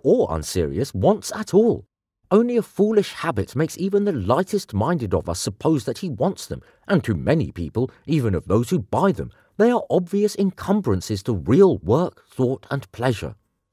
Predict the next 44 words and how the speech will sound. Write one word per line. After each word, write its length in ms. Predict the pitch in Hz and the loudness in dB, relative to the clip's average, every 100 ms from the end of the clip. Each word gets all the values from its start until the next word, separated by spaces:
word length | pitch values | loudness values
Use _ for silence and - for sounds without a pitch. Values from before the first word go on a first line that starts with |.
| - | -4
But 120 | 160 | 0
I 140 | 214 202 | 2 0
beg 380 | - 156 120 | 2 2 2
you 100 | 95 | -2
to 140 | 87 123 | -2 -4
think 320 | - 165 185 | 0 0 0
of 100 | 165 | -2
the 160 | 180 190 | 0 0
enormous 580 | 117 123 180 196 196 | 2 4 4 2 0
mass 240 | 107 139 160 | -2 -2 -2
of 160 | 143 | -4
men 220 | 98 117 117 _ | -2 -4 -4 _
who 180 | 190 190 | 4 4
are 120 | 185 - | 4 2
occupied 600 | 175 - - 175 185 196 | -2 -2 -2 0 2 0
with 200 | 127 85 | -2 -2
this 220 | 180 - | -4 -2
miserable 680 | 82 123 180 160 175 175 | 0 0 0 2 0 0
trumpery, 640 | 160 - 151 156 101 78 64 _ _ | -4 -6 -4 -2 -2 -4 -8 _ _
from 200 | - 196 | 2 2
the 140 | 185 | 2
engineers 720 | 156 214 202 110 95 123 117 - _ | 0 0 0 0 0 0 -2 -6 _
who 140 | 170 | 0
have 160 | 156 - | 2 -2
had 220 | 147 151 | -4 -2
to 40 | 139 | -4
make 320 | 80 139 - | 0 -2 -2
the 80 | 139 | -4
machines 460 | 131 - 135 120 | -4 -4 -6 -4
for 120 | 147 | -4
making 420 | 113 87 92 95 87 | -2 -2 -2 -4 -4
them, 180 | 131 - _ _ - | -4 -6 _ _ 0
down 240 | 226 233 | 0 0
to 160 | 214 180 | -2 0
the 100 | 160 | -2
hapless 480 | - 180 - 190 | -2 -4 0 -2
clerks 460 | - 127 139 - - - _ | 0 2 2 0 -8 -20 _
who 100 | 196 | -2
sit 380 | - 202 196 - - | 0 -2 -2 -4 -4
day 280 | 147 180 | 0 0
long, 360 | 117 117 127 85 | 0 0 0 -2
year 440 | 85 95 175 170 160 | -4 2 4 4 2
after 220 | 147 147 | 0 -2
year, 400 | 95 82 123 | -4 0 0